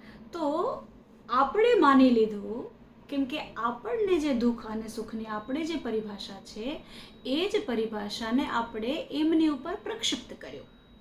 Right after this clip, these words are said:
પ્રક્ષેપણ પ્રયુક્તિ. સાયકોલોજીમાં જેને પ્રક્ષેપણ પ્રયુક્તિ કહેવામાં આવે છે, કે આપણા મનમાં જે છે એ જ ક-, વાઘા આપણે એમને પહેરાવ્યા કે એ દુઃખી છે, એમને આ દુઃખ મળી રહ્યો છે. ના, એને તો નથી લાગી રહ્યો.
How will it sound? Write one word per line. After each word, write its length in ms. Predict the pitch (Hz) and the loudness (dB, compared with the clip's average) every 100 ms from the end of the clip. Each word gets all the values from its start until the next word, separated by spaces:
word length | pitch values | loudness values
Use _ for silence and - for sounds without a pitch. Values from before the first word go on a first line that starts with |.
| _ | _
પ્રક્ષેપણ 520 | 320 349 - 330 254 | -8 -6 -4 -4 -4
પ્રયુક્તિ. 520 | 202 - - - - - - - - - - - _ - - | -10 -12 -18 -18 -20 -20 -20 -20 -20 -20 -20 -20 _ -20 -12
સાયકોલોજીમાં 600 | 214 208 247 247 254 254 | -10 -6 -2 -2 0 0
જેને 180 | 226 233 | -2 -4
પ્રક્ષેપણ 600 | - 320 - 359 330 247 | -6 -10 -8 -8 -6 -6
પ્રયુક્તિ 400 | 214 202 190 - | -6 -12 -14 -18
કહેવામાં 500 | 185 202 190 190 196 | -18 -18 -18 -16 -16
આવે 140 | 190 - | -18 -14
છે, 240 | - 320 - - - | -10 -8 -10 -16 -16
કે 80 | - | -14
આપણા 540 | - 233 254 311 381 440 | -4 -2 0 2 4 6
મનમાં 440 | 349 302 285 262 | 6 8 6 2
જે 160 | 214 214 | 0 -4
છે 180 | - | -4
એ 440 | 302 - 277 339 359 | -6 -4 -4 -2 -2
જ 80 | 320 | -4
ક-, 60 | - | -6
વાઘા 440 | 262 233 226 220 | -4 -2 -2 0
આપણે 340 | 302 254 - 320 | 0 0 0 -2
એમને 360 | - 349 277 | 2 6 6
પહેરાવ્યા 460 | 254 180 147 151 214 | 6 -4 -8 -10 -14
કે 200 | - 285 | -8 -4
એ 20 | |
દુઃખી 320 | 262 269 - | 0 -2 -4
છે, 160 | - - - - - 247 | -16 -18 -20 -20 -10 -2
એમને 200 | 254 269 | 0 2
આ 80 | 277 | 4
દુઃખ 300 | 269 - - | 2 0 -8
મળી 200 | - - | -16 -16
રહ્યો 220 | - - | -18 -20
છે. 560 | - - - - - | -20 -20 -20 -20 -6
ના, 300 | 381 294 202 - - - - | 0 0 0 -8 -20 -16 -2
એને 280 | 285 349 508 | 2 2 2
તો 220 | 480 349 | 2 2
નથી 160 | 247 | 2
લાગી 260 | 214 196 202 | -2 -4 -10
રહ્યો. 260 | 208 294 | -8 -8